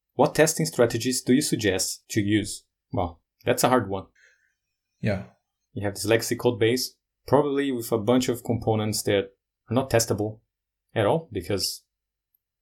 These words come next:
Speaker 1: there are no tests. They were not mindful about testing. So you need to gradually and strategically start implementing a little bit of each.
Speaker 2: Yes.
Speaker 1: When you have a bunch of components that are hard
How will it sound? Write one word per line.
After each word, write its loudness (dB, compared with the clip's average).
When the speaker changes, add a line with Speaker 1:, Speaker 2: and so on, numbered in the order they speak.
Speaker 1:
there 4
are 0
no 2
tests. -2
They 0
were 2
not -2
mindful 0
about -2
testing. -4
So 4
you 6
need 0
to 0
gradually 2
and -2
strategically 0
start 2
implementing 0
a 2
little 4
bit -2
of -2
each. -6
Speaker 2:
Yes. -4
Speaker 1:
When 2
you 2
have 2
a 0
bunch 0
of -2
components -2
that -2
are 0
hard -2